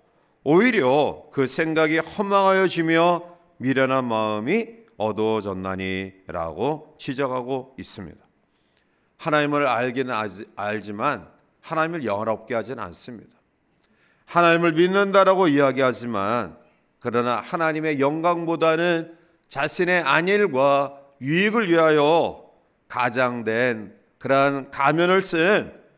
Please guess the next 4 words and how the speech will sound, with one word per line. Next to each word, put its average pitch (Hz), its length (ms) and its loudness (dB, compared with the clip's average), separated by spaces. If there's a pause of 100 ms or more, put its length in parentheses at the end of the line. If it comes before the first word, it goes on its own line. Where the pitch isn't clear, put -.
(160)
신앙생활을 101 720 -6
하고 139 760 -4
있다라는 98 500 -6
것입니다. 98 400 -12